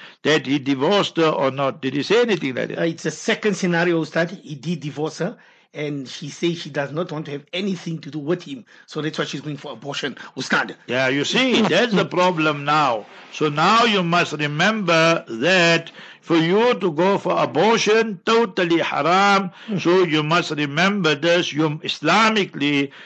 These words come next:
Speaker 1: you must keep the child, and remember the lineage of the child will go to the father, your ex-husband, and your iddat will be till the delivery of the child.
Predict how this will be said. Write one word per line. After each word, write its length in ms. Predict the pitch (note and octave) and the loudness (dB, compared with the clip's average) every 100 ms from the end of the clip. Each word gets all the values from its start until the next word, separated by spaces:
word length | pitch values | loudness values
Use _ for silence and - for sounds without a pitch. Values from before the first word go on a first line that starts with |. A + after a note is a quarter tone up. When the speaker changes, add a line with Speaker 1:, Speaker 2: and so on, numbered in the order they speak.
| - | -4
Speaker 1:
you 140 | D3+ | 0
must 380 | E3+ E3+ G#3+ D#3 | 2 2 2 0
keep 300 | E3+ E3+ D3+ | -2 0 0
the 140 | C#3+ B2+ | -2 -2
child, 640 | D#3+ E3+ F#3 F#3+ F#3+ F3 - | 0 2 4 4 4 2 0
and 220 | D#3 D3+ | 0 2
remember 600 | D3 C#3+ E3 F#3 F3 F3 | 0 0 0 2 2 2
the 140 | D#3+ | 2
lineage 440 | D3+ D3+ F3 F3+ D#3+ | 2 2 2 2 0
of 160 | C#3+ | -2
the 140 | C#3 C3+ | -2 -4
child 520 | A2+ D3+ E3 D#3+ D3 | 0 2 4 2 2
will 180 | B2+ C3+ | 0 0
go 240 | A#2 D#3 | 0 0
to 140 | D#3 D3+ | 0 -2
the 140 | C3+ | -4
father, 640 | C#3 E3 F#3 F3 F#3+ F3+ - - - | 0 2 2 2 4 2 0 -12 -8
your 220 | - C#3+ F3+ | 0 0 2
ex-husband, 960 | F3+ - C#3+ F3 D#3 F3+ G3 G3 F#3+ | 0 0 0 0 0 2 4 2 0
and 200 | D3+ C#3+ | -2 -2
your 140 | C#3+ C#3+ | 0 0
iddat 520 | F3+ E3+ F3 E3+ E3+ | 0 -2 0 -2 -2
will 240 | C#3+ C#3+ C3+ | -2 -2 0
be 380 | D3+ F3 E3+ | 2 2 2
till 220 | E3+ D#3 D3+ | 0 -2 0
the 80 | |
delivery 580 | C3+ C#3 D3+ D#3+ D#3 D3 | 0 0 2 2 0 -4
of 140 | - A#2+ | -6 -8
the 80 | A#2+ | -8
child. 400 | - C3 A#2 | -8 -6 -6